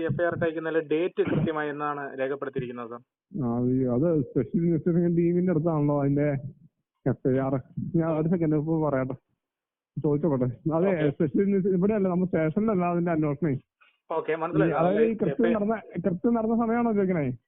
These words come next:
Speaker 1: ആ, അതെ, അവര് പറഞ്ഞിരിക്കുന്ന സ്റ്റേറ്റ്മെന്റിലെ ഡേറ്റ് എന്നാണെന്നുള്ളതാണ് അവര് പറഞ്ഞിരിക്കുന്നുള്ളതാണ്.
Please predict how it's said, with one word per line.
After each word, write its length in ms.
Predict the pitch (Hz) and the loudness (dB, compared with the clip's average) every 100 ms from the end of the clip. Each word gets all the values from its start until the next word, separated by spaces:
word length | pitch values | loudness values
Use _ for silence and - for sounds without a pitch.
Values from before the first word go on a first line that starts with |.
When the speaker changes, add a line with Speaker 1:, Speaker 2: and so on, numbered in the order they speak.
| _ - | _ -2
Speaker 1:
ആ, 20 | 185 147 | 0 -2
അതെ, 140 | 156 147 139 | -2 -6 -6
അവര് 200 | 156 175 165 | -6 -4 -2
പറഞ്ഞിരിക്കുന്ന 400 | 165 170 175 165 | -4 -6 -6 -4
സ്റ്റേറ്റ്മെന്റിലെ 440 | 156 156 160 160 151 | -4 -4 -4 -4 0
ഡേറ്റ് 220 | 151 160 156 | 0 0 -4
എന്നാണെന്നുള്ളതാണ് 580 | 151 147 147 139 143 - _ _ - | -4 -4 -4 -4 -4 -8 _ _ -8
അവര് 160 | 151 156 | -4 -2
പറഞ്ഞിരിക്കുന്നുള്ളതാണ്. 640 | 147 151 156 147 131 113 | -2 -2 -6 -6 -6 -6